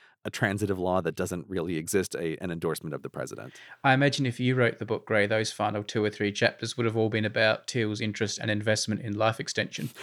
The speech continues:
Speaker 1: Well, like, I would have wanted to talk about his investment in the Seasteading Institute, right? <laughs>
Speaker 2: Yeah.
Speaker 1: It's like, yeah, there's other weird stuff to talk about. But, but, like, he-, here's, here's the thing with Peter Thiel's political views. Like, I'm kinda glad that you brought this up at the end, because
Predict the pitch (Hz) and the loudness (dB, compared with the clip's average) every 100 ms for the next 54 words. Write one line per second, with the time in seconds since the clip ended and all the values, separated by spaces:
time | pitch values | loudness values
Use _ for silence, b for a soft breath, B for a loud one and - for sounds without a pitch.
0 | B 185 220 214 B B 175 156 - 151 | B 4 8 8 B B 4 4 6 8
1 | 208 202 143 156 151 131 165 143 135 131 | 10 10 8 6 6 4 4 4 6 8
2 | 131 151 127 117 135 131 113 107 101 - | 8 6 4 4 2 2 0 2 2 4
3 | 262 - 95 - - 127 98 95 101 - | 4 6 4 0 6 6 6 2 -4 -6
4 | 90 80 67 87 - - - - 180 - | -8 -8 -2 6 6 4 -2 2 6 8
5 | 156 196 196 - - 139 180 214 240 202 | 8 8 4 4 6 8 8 6 10 10
6 | 127 139 160 143 127 139 - 117 107 135 | 10 6 4 4 4 4 2 4 6 6
7 | 147 180 - 180 160 175 175 170 180 - | 4 2 6 8 10 10 8 8 2 8
8 | 180 214 - 175 185 156 143 156 131 117 | 10 10 8 8 8 8 2 4 4 4
9 | 127 120 - 113 - 110 123 143 147 160 | 2 0 2 2 4 2 4 2 4 4
10 | 131 - - 139 180 190 139 131 143 135 | 4 2 2 6 8 8 8 6 6 4
11 | 120 117 113 107 117 107 101 104 101 139 | 4 4 4 4 0 0 0 2 2 2
12 | 127 101 - 110 104 101 98 95 - | -2 -6 -4 0 2 4 2 0 -6